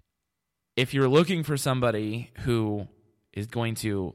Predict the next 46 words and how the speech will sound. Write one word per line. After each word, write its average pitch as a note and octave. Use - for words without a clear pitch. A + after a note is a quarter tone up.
look A2+
at C#3
the B2+
defense A#2
ahead A2
of G2+
time, G2+
get B2
an C#3+
idea A#2+
of A2
what A2+
the G2+
defense G#2+
is G#2
gonna G#2
do, G2+
but F#2
then C3
when B2+
the G#2+
ball A2
reaches B2
his F#2
hands B2+
y-, G2
and G#2
you G2
look A#2
up B2+
and G#2+
you G2
see B2
that A2
the F#2
defense A2
hasn't G#2+
done A2+
exactly A2
what A2
you F2+
expect, B2+
and G#2+
you G2
need A2
that G#2+